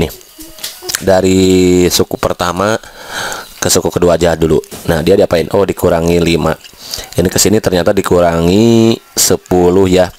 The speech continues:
Ini ke sini kurangi lima belas. Oh, ternyata selalu kurangi lima, kurangi lima. Maka ini ke sini pasti kurangi dua puluh. Nah, berarti delapan puluh kurangi dua puluh berapa? Iya, betul, enam puluh. Nah, di option ya cari yang optionnya enam puluh. Kebetulan hanya ada satu. Berarti itu jawabannya yang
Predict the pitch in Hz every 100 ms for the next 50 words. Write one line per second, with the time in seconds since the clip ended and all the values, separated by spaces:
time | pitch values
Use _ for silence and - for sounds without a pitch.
0 | - - - - 87 95 - 92 101 95
1 | 87 85 87 95 101 101 98 90 87 87
2 | 87 85 85 87 120 - - - 110 127
3 | - 98 92 127 - 101 104 135 - -
4 | - - - 113 113 117 127 - 113 117
5 | 117 95 - - 117 113 120 113 - -
6 | 107 110 107 107 104 - 110 113 110 -
7 | 82 90 95 95 85 - - - 92 -
8 | 139 113 104 113 107 101 98 151 110 92
9 | 80 - - - - - 90 92 90 85
10 | 85 85 107 101 98 101 117 110 - -
11 | - 80 80 80 82 - 131 139 87 -
12 | 117 135 - 110 101 - 98 101 104 -
13 | 127 - 85 85 104 92 90 90 117 -
14 | 110 82 82 104 110 101 95 95 98 85
15 | 80